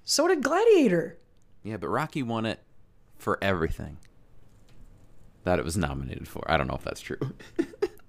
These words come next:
Speaker 1: Yeah, I think, I think, I thi-, I don't think you realize that how equal those movies are in terms of, uh,
Speaker 2: They're not equal.
Speaker 1: accolades. But Rocky's gone. It's, it's in the same, it's in the same bin as Never Back Down,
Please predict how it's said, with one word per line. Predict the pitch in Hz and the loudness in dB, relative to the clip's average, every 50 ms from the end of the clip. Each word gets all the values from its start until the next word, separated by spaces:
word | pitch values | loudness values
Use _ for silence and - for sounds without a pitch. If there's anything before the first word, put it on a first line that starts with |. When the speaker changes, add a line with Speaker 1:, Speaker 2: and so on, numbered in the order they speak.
| - - - _ - - - - | -20 -20 -20 _ -20 -20 -6 -2
Speaker 1:
Yeah, | 214 | -2
I | 214 | 0
think, | 208 269 277 262 240 - | 4 4 4 4 2 0
I | 233 | -2
think, | 220 - 254 254 - - | 0 2 0 0 2 2
I | 214 214 | 2 2
thi-, | 202 247 | 2 4
I | - 226 | 4 4
don't | 240 294 254 | 4 4 4
think | 285 269 - | 2 2 2
you | 247 220 | 4 6
realize | 220 214 208 196 185 175 170 | 6 6 6 6 4 2 0
that | 185 165 | -2 -2
how | 170 190 190 185 180 | 0 0 0 0 0
equal | 185 196 175 - 190 180 | 0 -4 -2 0 0 0
those | 165 175 170 170 | 2 2 0 0
movies | 170 165 165 165 156 | 0 0 0 0 -2
are | 160 156 156 | -2 -4 -6
in | 156 160 | -8 -6
terms | - 170 160 156 156 | -6 -4 -4 -4 -4
of, | 165 156 156 151 | -6 -6 -6 -6
uh, | 165 160 165 170 170 | -8 -8 -8 -8 -8
Speaker 2:
They're | 165 - | -6 -6
not | 151 147 143 - 165 | -4 -4 -4 -6 -6
equal. | 165 165 - - - | -8 -8 -8 -8 -8
Speaker 1:
accolades. | - - - - - - - - - - - - - - - - - _ - - - | -8 -10 -8 -8 -10 -10 -10 -14 -20 -20 -20 -20 -20 -20 -20 -20 -20 _ -20 -4 0
But | - 240 | 2 6
Rocky's | 226 262 311 320 - 403 294 | 6 6 6 6 6 6 6
gone. | 185 226 262 262 196 175 160 - | 6 6 4 4 2 0 0 0
It's, | 208 208 - - | -2 -2 0 0
it's | - 214 220 | 0 2 4
in | 269 262 | 4 4
the | 247 | 4
same, | - - 240 240 254 277 285 285 - - | 4 4 2 2 2 2 2 2 0 0
it's | 226 - | 0 0
in | 262 247 | 0 2
the | 214 | 4
same | - - 226 226 262 277 240 | 4 4 4 2 2 2 4
bin | 202 220 233 240 240 240 | 4 4 4 6 4 2
as | - 214 202 185 185 | 2 2 0 2 2
Never | 190 196 196 247 | 2 4 4 4
Back | 202 220 220 226 220 | 6 6 4 4 4
Down, | 220 196 175 170 175 190 202 196 | 2 0 0 0 0 -2 -2 -4